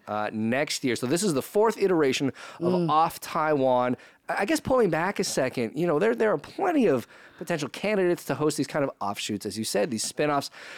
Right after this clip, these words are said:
Speaker 1: of the Oslo Freedom Forum, which itself has been going on for about fifteen years at this point, and as the name indicates, is hosted every year in Oslo, uh, in Norway itself. Uh, why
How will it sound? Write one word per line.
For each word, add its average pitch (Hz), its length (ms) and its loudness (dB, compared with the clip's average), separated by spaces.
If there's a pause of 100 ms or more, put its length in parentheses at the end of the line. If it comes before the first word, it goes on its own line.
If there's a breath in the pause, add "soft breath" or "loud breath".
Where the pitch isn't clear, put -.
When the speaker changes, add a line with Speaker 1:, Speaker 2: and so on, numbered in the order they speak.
(260 loud breath)
Speaker 1:
of 196 220 4
the 180 140 4
Oslo 151 360 4
Freedom 147 320 0
Forum, 147 280 2
which 117 160 0
itself 160 420 2
has 127 140 -4
been 131 100 -2
going 127 260 0
on 120 180 0
for 131 80 -4
about 113 200 -2
fifteen 143 540 -2
years 131 320 0 (280 loud breath)
at 151 200 -2
this 151 140 0
point, 151 280 0
and 120 80 0
as 110 140 -2
the 113 80 -4
name 120 260 0
indicates, 117 460 -2
is 104 120 -8
hosted 156 400 0
every 120 300 0
year 127 220 2 (320 loud breath)
in 175 160 0
Oslo, 131 560 0 (240 soft breath)
uh, 127 240 -2
in 143 160 4
Norway 139 420 4
itself. 123 540 0 (400 loud breath)
Uh, 165 260 2 (160)
why 302 520 0